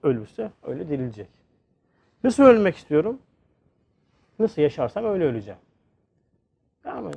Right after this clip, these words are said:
Nasıl yaşarsam öyle öleceksem öldüğüm hal üzere dirileceğim. O zaman ben ne yapmam lazım? Aklımı kullanmam lazım.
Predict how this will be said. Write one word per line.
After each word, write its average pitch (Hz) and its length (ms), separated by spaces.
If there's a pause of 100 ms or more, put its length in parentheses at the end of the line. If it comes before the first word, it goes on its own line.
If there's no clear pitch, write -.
(140)
Nasıl 233 260
yaşarsam 180 520
öyle 208 220
öleceksem 233 580
öldüğüm 214 340
hal 190 180
üzere 208 280
dirileceğim. 170 440 (800)
O 208 100
zaman 233 260
ben 247 140
ne 262 40
yapmam 190 380
lazım? 143 280
Aklımı 208 320
kullanmam 226 520
lazım. 131 320